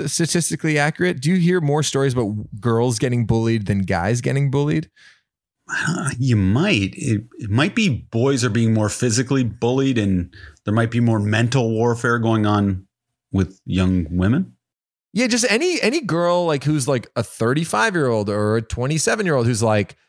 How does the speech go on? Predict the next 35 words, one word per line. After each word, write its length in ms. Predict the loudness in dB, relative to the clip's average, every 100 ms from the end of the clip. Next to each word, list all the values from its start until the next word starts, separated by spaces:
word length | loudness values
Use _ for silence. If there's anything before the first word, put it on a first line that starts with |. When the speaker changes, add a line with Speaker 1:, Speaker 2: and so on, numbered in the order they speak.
| _ -10
Speaker 1:
"Yeah, 400 | -4 0 0 0
like, 180 | 0 -2
in 100 | 0
grade 180 | 0 0
seven 240 | 0 0
was 120 | -4
fucking 380 | -2 -2 -2 -2
terrible. 400 | 0 2 2 2
Girls 220 | 0 -2
were 60 | -2
so 220 | 0 0
mean." 400 | 0 0 -2 -4 -8 -10
Um, 600 | -2 2 2 2 0 -4 -10 -20 -20 -20 -20 _
but, 280 | 0 0 -2 _ _ _ _ _ _
uh, 320 | -4 0 0 -2 -6 _ -4
it 140 | -2 0
got 140 | 0
me 80 | 0
thinking, 280 | 0 0 0
though, 200 | 2 0 -4 -10
h-, 100 | -10 -10 _ _ -6
nobody 420 | 0 0 2 0
ever 200 | 0 0
admits 320 | 0 0 0
to 80 | 0
being 280 | 0 0 0
the 60 | 0
bully. 480 | 0 0 -2 -8 -4
Do 100 | 2
you, 160 | 2 2
do 100 | 0
you 60 | 0
know 160 | 0
anybody 760 | 0 0 0 2 0 2 0 0
now 760 | 0 2 2 2 0 0 -2